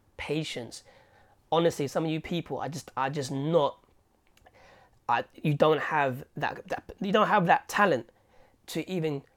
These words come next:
push yourself that far, to that extent. What I'm trying to say is, yes, like Gary Vaynerchuk says, everyone's a musician, but no one is gonna, no one's Beyonce and so forth.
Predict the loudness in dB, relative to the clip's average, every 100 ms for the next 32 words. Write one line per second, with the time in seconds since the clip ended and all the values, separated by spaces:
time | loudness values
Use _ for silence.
0 | _ -4 4 4 4 0 0 -4 -4 -4
1 | -6 -6 -6 -4 -4 -6 -6 -8 -4 -2
2 | 0 2 4 4 4 0 0 -2 -2 -4
3 | -10 _ _ _ -2 4 4 2 -12 -14
4 | _ _ _ _ _ _ -14 -6 2 4
5 | 6 4 4 0 -4 -6 -8 -8 -4 0
6 | 4 4 4 2 -2 0 0 2 0 0
7 | -2 2 4 6 4 2 0 0 2 2
8 | 2 2 -2 0 0 0 -4 -8 -10 -8
9 | -8 -8 -10 -14